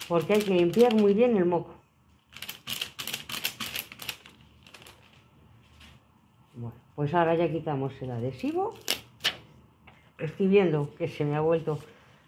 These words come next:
a mojar por aquí, porque no para. No lo veréis, pero ella no para de orinar.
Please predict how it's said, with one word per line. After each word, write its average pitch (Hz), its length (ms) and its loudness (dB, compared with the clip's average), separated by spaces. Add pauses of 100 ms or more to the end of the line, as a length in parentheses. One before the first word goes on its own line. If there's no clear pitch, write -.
(520)
a 170 80 0
mojar 170 400 0
por 170 160 0
aquí, 294 400 -6 (540)
porque 156 260 -4
no 165 100 0
para. 226 440 4 (1200)
No 170 240 2
lo 214 120 6
veréis, 208 340 2
pero 180 280 0
ella 196 220 4
no 185 160 0
para 175 200 -4
de 170 120 0
orinar. 175 380 -2